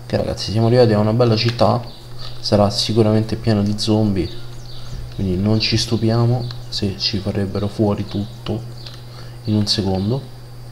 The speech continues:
Proviamoci. Anche perché se troviamo delle bende siamo un po' più tranquilli, perché possiamo cominciare ad usare un po' la katana, che in uno contro uno ci, si può anche fare, eh.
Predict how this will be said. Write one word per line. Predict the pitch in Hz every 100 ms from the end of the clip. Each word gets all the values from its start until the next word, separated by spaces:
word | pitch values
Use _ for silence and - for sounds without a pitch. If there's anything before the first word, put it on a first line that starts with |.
| - - - - - - - - -
Proviamoci. | 117 104 104 113 127 127 - 143 - - - - - - - - - -
Anche | 117 117
perché | 120 123 123
se | 123
troviamo | 127 139 143 135
delle | 151 139
bende | 123 123 110
siamo | 104 107
un | 107
po' | 120
più | 117 107
tranquilli, | 117 120 117 110 98
perché | 95 - 92 - - - - - - -
possiamo | 110 - 110 110
cominciare | 113 104 - 113 107 -
ad | 107
usare | 107 110 110
un | 107
po' | 117 110
la | 107
katana, | 120 117 113
che | 95 95 - - - - - - - -
in | 104 120
uno | 120
contro | 117 120 120
uno | 147 135 113
ci, | 117 104
si | 90 104
può | 110
anche | 117 117 117
fare, | 117 104 98
eh. | 113 120 -